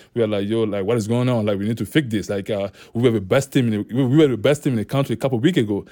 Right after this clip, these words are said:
and now, like, wha-, wha-, wha-, what's going on? Like, uh, some people were being, like, not selfish, but some people were losing it a little bit because they were not,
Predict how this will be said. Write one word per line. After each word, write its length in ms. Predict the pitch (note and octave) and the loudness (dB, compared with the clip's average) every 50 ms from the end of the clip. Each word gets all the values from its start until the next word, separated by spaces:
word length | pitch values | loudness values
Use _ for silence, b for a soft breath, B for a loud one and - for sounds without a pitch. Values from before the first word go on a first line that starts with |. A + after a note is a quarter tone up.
| B B B | B B B
and 240 | - A#2 A2+ A2+ A#2 | -4 -2 0 2 2
now, 260 | B2+ A#2+ B2+ B2+ B2 | 2 4 4 2 2
like, 220 | A#2 A#2 A2 A2 - - B B B B | 2 0 0 0 -4 -10 B B B B
wha-, 100 | - D3+ | 4 4
wha-, 160 | C#3+ C#3 C3 C3 | 6 6 4 2
wha-, 200 | B2+ B2+ B2+ C3 | 2 2 2 2
what's 180 | C#3+ D3 B2 | 2 0 0
going 260 | A#2+ B2 C#3 C#3 C#3 | 0 0 2 2 2
on? 140 | C#3 C3 A#2+ | 2 2 0
Like, 160 | A#2+ A2 G#2+ G#2+ A2 A2 A2 | 0 -2 -2 -4 -8 -8 -6
uh, 140 | A2+ A#2 G#2+ | -6 -6 -4
some 160 | - A#2 A2+ | -6 -6 -6
people 260 | G#2 C3+ A#2+ C3 B2 | -6 -4 -4 -2 0
were 140 | A#2 A2+ A2 | 0 0 -2
being, 240 | A2 A2 B2+ B2+ A#2 | -2 -4 -4 -2 -2
like, 160 | A#2 A2 A2 | -2 -4 -2
not 180 | C3+ E3 D#3+ D#3+ | -2 -4 -4 -2
selfish, 340 | - D#3 D3 C#3+ - D3+ | 0 0 0 0 -2 -4
but 120 | A#2+ A#2 A2 | -6 -6 -6
some 160 | - A#2 A2 | -6 -8 -8
people 180 | - - C3+ B2+ | -6 -4 -4 -2
were 140 | A#2+ G#2+ | -2 -2
losing 340 | G#2+ A2 B2 B2 A#2 B2 B2 | -2 -2 -2 -2 -2 -4 -4
it 80 | B2+ A#2+ | -4 -4
a 60 | A#2+ | -4
little 220 | A2 A#2 C3 B2+ | -4 -4 -4 -4
bit 140 | B2+ B2+ B2 A2+ | -4 -6 -6 -6
because 280 | A2+ G#2+ - A2+ G#2+ | -8 -6 -6 -6 -6
they 100 | G2 G2+ | -6 -6
were 120 | G2+ G#2 G2+ | -6 -6 -6
not, 320 | A2+ A#2 A#2 A#2 A2 | -6 -6 -6 -8 -10